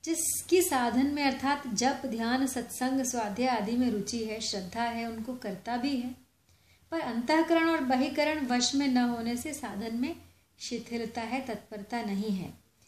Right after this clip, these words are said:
ऐसा साधक अंत समय में संसार में राग रहने से, विषयों का चिंतन होने से अपने साधन से विचलित हो जाए, पर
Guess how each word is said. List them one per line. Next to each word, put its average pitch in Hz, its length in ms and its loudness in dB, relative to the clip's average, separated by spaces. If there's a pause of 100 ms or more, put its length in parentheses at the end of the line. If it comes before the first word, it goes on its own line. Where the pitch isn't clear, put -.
(260)
ऐसा 269 320 0
साधक 214 580 -6
अंत 233 200 -8
समय 196 320 -6
में 180 320 -8 (920)
संसार 220 580 -6
में 226 180 -2
राग 214 380 4
रहने 190 340 -2
से, 262 180 -4
विषयों 208 480 -2
का 240 140 -6
चिंतन 240 580 0
होने 185 300 -4
से - 320 -10 (320)
अपने 226 440 -6
साधन 190 440 -6
से 247 220 -6
विचलित 202 560 -4
हो 175 240 -6
जाए, 175 340 -6 (600)
पर 269 180 -4